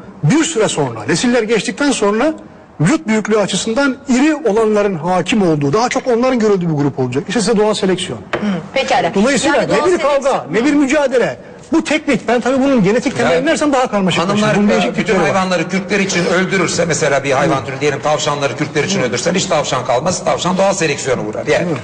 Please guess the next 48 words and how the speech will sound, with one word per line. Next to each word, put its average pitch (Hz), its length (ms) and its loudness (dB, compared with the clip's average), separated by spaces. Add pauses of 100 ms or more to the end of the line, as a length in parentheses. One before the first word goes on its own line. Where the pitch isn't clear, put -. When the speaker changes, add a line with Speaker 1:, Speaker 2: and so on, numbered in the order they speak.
(140)
Speaker 2:
Ha, 311 100 0
mesela 370 180 2
Speaker 3:
aslında 208 220 0
Speaker 2:
işte - 100 0
Speaker 3:
belli 240 100 0
Speaker 2:
İslam'da 339 380 0
böyle 330 180 2
bir 311 60 0
şeyin 311 220 0
yeri 277 200 0
var 311 140 2
mı 311 120 0
Speaker 3:
Tabii 208 160 0
Speaker 2:
diyecektim 220 280 -2
Speaker 3:
ki 202 60 2
Speaker 2:
de 226 60 2
onun 233 100 2
Speaker 3:
yani 156 160 2
Speaker 2:
için. 202 100 -6
Speaker 3:
İslam'da 180 380 0 (100)
buna, 165 300 -2
şimdi 202 240 0
önemli 175 260 2
olan 156 200 0
şudur. 143 280 -2
İslam'da 147 380 -2
bir - 60 -4
şeyin 139 200 0
yeri 131 220 0
var 131 160 2 (100)
mıdır 117 140 -2
yok 120 220 -2
mudurdan 117 400 -2 (320)
şey 120 260 0
şu. - 160 -4
Ben 151 160 0
bunlardan 156 300 -2
birçoğu 151 320 0
İslam 156 360 -4
bunu 139 80 -6
söylüyor 135 420 0
diye 117 220 -2 (420)
Kur'an'da 151 320 0
olmayan 147 280 0
şeyleri 131 340 0
Kur'an'a 143 280 0
söyletmeye 127 480 -2
çalışmadım. - 520 -4